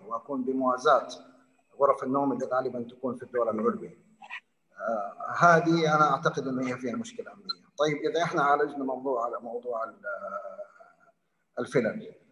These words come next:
طيب، آه، العماير السكنية، هل النظام هذا، طبعًا ما حنقدر نطبقه إنه هو حيكون، آه، معمم على العماير السكنية، وتزداد المشكلة أكبر كمان في المحاور الرئيسية. لما أتكلم أنا عن،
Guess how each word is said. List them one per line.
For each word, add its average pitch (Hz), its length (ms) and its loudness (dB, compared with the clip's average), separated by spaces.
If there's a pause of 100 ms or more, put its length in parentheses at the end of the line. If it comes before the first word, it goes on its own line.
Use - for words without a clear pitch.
(340)
طيب، 131 300 4
آه، 123 500 4
العماير 139 440 2
السكنية، 123 680 -6
هل 143 100 -4
النظام 139 440 -2
هذا، 139 240 -4
طبعًا 135 240 -6
ما 156 160 -4
حنقدر 123 340 -10
نطبقه 110 600 -12
إنه 107 180 -20
هو 110 200 -16
حيكون، 110 480 -20 (300)
آه، 107 260 -8
معمم 117 360 -4
على 113 140 -2
العماير 110 300 -6
السكنية، 104 480 -12
وتزداد 160 480 6
المشكلة 156 480 2
أكبر 143 280 2
كمان 139 380 0
في 120 100 -14
المحاور 127 500 0
الرئيسية. 123 460 -6
لما 127 280 -2
أتكلم 123 420 -2
أنا 131 180 -4
عن، 120 140 -6